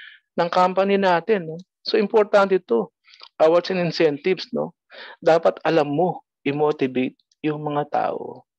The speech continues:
no? Kung alam mo i-motivate yung mga tao, dapat ganun din sa O S H committee. Dapat yung committee members, bigyan mo rin naman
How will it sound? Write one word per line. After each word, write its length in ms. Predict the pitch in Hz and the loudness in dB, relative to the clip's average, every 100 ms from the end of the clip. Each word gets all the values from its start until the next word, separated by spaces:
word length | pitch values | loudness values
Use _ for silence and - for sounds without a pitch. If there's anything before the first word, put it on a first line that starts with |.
| _ _ _ _ _ - | _ _ _ _ _ -14
no? 160 | 107 - _ - | -14 -14 _ -10
Kung 160 | - 143 | -4 0
alam 240 | 170 190 | 2 2
mo 80 | 214 | 0
i-motivate 560 | 208 214 214 202 214 214 | 2 2 0 -2 -2 -2
yung 160 | 208 | 0
mga 240 | 208 - 190 | 0 2 2
tao, 240 | - 165 | 0 -2
dapat 320 | 180 180 160 - _ _ - - - 170 | -2 -2 -4 -8 _ _ -20 -20 -6 -2
ganun 160 | 202 | -2
din 160 | 196 202 | -2 -2
sa 160 | 190 | 0
O 80 | 175 | 2
S 160 | 170 170 | 2 -2
H 160 | - | -4
committee. 560 | - 143 127 160 165 - _ _ _ _ - | -2 -2 -2 -4 -6 -8 _ _ _ _ -4
Dapat 400 | 135 139 156 151 | -4 -2 -4 -4
yung 80 | 131 | -4
committee 400 | 139 143 139 139 | -4 -4 -4 -4
members, 560 | 135 135 123 131 - - _ _ _ | -4 -4 -6 -10 -14 -20 _ _ _
bigyan 320 | 151 175 196 190 | -4 0 0 0
mo 80 | |
rin 160 | 190 185 | 0 0
naman 320 | 165 165 135 | 0 0 -2